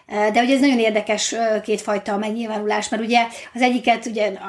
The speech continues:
aktívnak látjuk, a másikat meg nagyon passzívnak. És, ö, amit én, ö,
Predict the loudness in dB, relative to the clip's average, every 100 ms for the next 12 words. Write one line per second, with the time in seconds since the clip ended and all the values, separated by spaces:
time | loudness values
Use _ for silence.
0 | -12 -12 -4 0 2 2 2 0 -2 -2
1 | -6 -6 -6 -4 -6 -4 -6 -6 -8 -12
2 | _ _ _ _ _ _ _ _ -20 -18
3 | -18 -20 -16 -6 -2 2 2 4 4 4
4 | 4 4 4